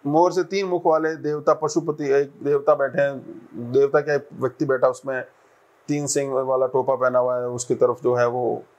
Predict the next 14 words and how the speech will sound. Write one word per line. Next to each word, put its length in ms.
जानवर 380
है 80
तो 60
उसको 200
लोग 160
बोलते 220
हैं 100
प्रोटोशिवा 580
पशुपति 500
है, 140
ये 880
भी 100
ठीक 260
है। 140